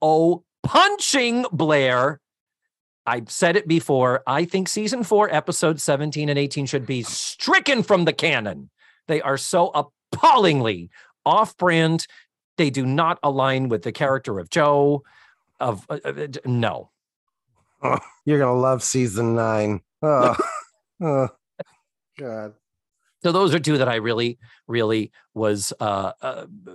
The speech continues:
Speaker 1: missing on that list. And, uh, that just goes to show you, we did it off the top of our heads and didn't give much thought to it. <laughs> Um, so another letter from a listener, from one of our Tutti Fruttis, actually. This is from Ken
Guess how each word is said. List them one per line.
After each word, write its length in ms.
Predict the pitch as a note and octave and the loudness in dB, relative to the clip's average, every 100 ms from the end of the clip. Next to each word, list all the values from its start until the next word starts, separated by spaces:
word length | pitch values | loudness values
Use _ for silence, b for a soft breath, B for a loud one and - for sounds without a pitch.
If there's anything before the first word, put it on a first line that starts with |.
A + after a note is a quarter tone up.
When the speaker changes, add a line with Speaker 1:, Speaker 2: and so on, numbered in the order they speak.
| - | -18
Speaker 1:
missing 720 | E3+ D3 C#3+ E3 - D#3+ D3+ | -12 -2 0 0 0 0 0
on 240 | C3+ A#2+ A#2+ | 0 0 0
that 180 | G#2+ | -2
list. 400 | A2+ A2+ - - - | -2 -2 -2 -6 -6
And, 400 | A2 G#2 G2+ - | -4 -4 -6 -8
uh, 200 | A#2+ G2+ | -6 -4
that 180 | G#2 A#2+ | -4 -4
just 180 | F3 - | -4 -2
goes 200 | D4 F#4 | 0 0
to 100 | C4 | -2
show 200 | - C#4 | 0 0
you, 180 | G#3 A#2 | 0 0
we 160 | A#3 | -2
did 180 | F3+ G#3 | 2 2
it 100 | E3 | 4
off 200 | E3+ G3+ | 2 2
the 80 | A3 | -2
top 340 | - F3+ - | -2 -2 -2
of 80 | C#3 | -2
our 140 | C3 A#2 | 0 0
heads 440 | D3 F2+ E2 G2 | -2 -2 -8 -10
and 140 | G#2 | -6
didn't 220 | A#2 F3+ A2 | -4 -4 -4
give 240 | C3+ A#2 | -2 0
much 240 | D#3 D3 - | -2 -2 -2
thought 320 | C#3+ F3 - | -2 -2 -6
to 220 | G#2 C#2+ | -10 -10
it. 120 | - _ | -14 _
<laughs> 760 | _ - - - C4+ - E4 - - | _ -20 -20 -14 -14 -10 -10 -8 -4
Um, 440 | A#2 A2 A2 A2 _ _ _ b b b _ - | -2 0 -2 -6 _ _ _ b b b _ -6
so 360 | - B2+ G#2 D3 | 0 2 2 0
another 680 | D#3 E3+ G#3+ E3 G#2 C2+ _ _ | 0 2 2 2 0 -4 _ _
letter 460 | C3+ D3+ F3 F#3 - | -2 2 2 2 -2
from 480 | - C#3 C#3 D3 D3+ | -2 0 0 -2 -2
a 80 | C#3 | -2
listener, 640 | C#3 D#3+ - C#3 G2 C#2+ - | 0 0 0 -4 -4 -8 -8
from 240 | - A#2+ | -4 0
one 160 | B2 C3 | 0 0
of 140 | C3 | -2
our 380 | A#2+ A2+ A#2 A2 - | -2 0 0 -2 -4
Tutti 220 | G3 C#3+ | -2 -2
Fruttis, 440 | - B3 C#3 F#2+ | -2 -2 -2 -2
actually. 680 | G#2+ F#2 - - D2+ C2 A1 | -4 -6 -6 -8 -8 -12 -10
This 220 | A#2+ C3+ | -6 -4
is 80 | C#3+ | -4
from 220 | - C3 | -4 -4
Ken 520 | A#2+ - C#3 D3 D3+ | -6 -6 -4 0 -2